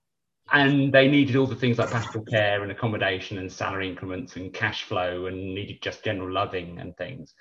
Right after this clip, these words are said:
And that all crowded out all the things that I'd gone into engineering for and all the things I loved, which was doing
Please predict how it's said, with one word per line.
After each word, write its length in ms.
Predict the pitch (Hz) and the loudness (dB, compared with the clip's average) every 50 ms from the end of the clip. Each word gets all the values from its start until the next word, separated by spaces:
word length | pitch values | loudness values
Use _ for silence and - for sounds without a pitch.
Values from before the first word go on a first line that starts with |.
| - - - - - - - - | -20 -20 -20 -20 -20 -14 -4 0
And 100 | 117 131 156 | 2 4 4
that 100 | 170 - - | 6 6 8
all 220 | 196 175 165 131 - | 8 8 6 6 2
crowded 420 | - - 165 156 147 131 135 131 | 2 4 6 6 6 6 6 6
out 260 | 127 123 120 - - | 8 6 6 4 2
all 100 | 135 127 | 0 -2
the 80 | 117 120 | -2 -2
things 440 | 117 - 135 123 117 117 113 110 117 | 0 2 2 2 2 2 0 2 2
that 180 | 123 107 - | 2 2 4
I'd 240 | 123 127 127 117 - - _ _ - | 2 2 2 0 -2 -10 _ _ 4
gone 180 | 139 131 131 | 4 6 6
into 180 | 131 123 123 123 | 6 4 4 4
engineering 360 | 120 117 107 123 120 117 117 | 2 2 4 2 2 2 0
for 360 | 113 - - 139 123 107 92 92 | -2 0 2 4 4 4 2 0
and 80 | 110 120 | 2 2
all 80 | 123 | 0
the 80 | 113 113 | 0 0
things 220 | 110 127 120 110 | 0 0 0 2
I 80 | 110 104 | 2 2
loved, 540 | 104 120 151 165 127 95 92 - - - - | 2 4 6 6 6 4 2 -2 -6 -6 -4
which 200 | 120 - - - | -4 -4 -2 -4
was 220 | 120 110 - - | -4 -4 -2 0
doing 440 | - 117 104 101 101 101 98 95 | 0 0 2 0 -2 -6 -8 -10